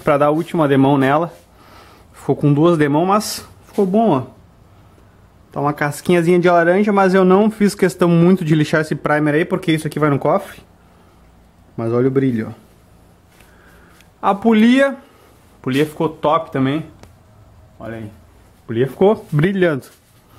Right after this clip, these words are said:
Que mais? Esses trocinho aqui.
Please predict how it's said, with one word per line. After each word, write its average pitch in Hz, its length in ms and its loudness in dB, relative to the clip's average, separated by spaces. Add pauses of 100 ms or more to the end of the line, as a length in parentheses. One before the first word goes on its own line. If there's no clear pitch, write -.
(1160)
Que 190 140 0
mais? 190 800 -4
Esses 175 560 -4
trocinho 214 580 0
aqui. 233 560 -2